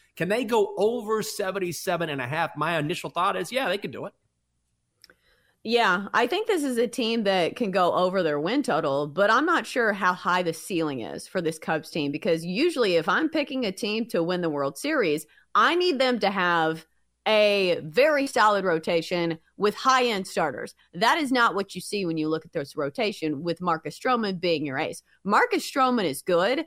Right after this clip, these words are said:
Speaker 2: but I'm not sure if he's good enough to anchor a rotation that's gonna,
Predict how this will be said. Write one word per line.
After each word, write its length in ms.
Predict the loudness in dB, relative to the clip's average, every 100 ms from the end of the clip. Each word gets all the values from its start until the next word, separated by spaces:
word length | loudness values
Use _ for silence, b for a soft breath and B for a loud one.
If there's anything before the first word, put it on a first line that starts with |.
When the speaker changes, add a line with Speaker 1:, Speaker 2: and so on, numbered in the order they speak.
| b b
Speaker 2:
but 180 | 0 2
I'm 160 | 4 2
not 220 | 0 0
sure 160 | 0
if 100 | 0
he's 180 | -2 -4
good 180 | 0 0
enough 200 | 2 -2
to 140 | -4 -4
anchor 300 | -2 -2 0
a 20 |
rotation 520 | 0 -2 -4 -2 -2
that's 160 | -2 -2
gonna, 320 | -2 -2 -2